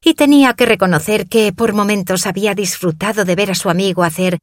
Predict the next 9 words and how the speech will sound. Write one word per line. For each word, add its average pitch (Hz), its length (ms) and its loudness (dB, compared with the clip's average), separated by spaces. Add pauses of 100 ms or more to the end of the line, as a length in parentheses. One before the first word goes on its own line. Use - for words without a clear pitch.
(160)
todas 262 400 2
las 226 200 0
extravagancias 190 840 -2
imaginables, 151 800 -6 (460)
como 247 260 2
cuando 247 340 2
se 247 160 -2
fotografiaron 240 720 -2
besándose 175 640 -2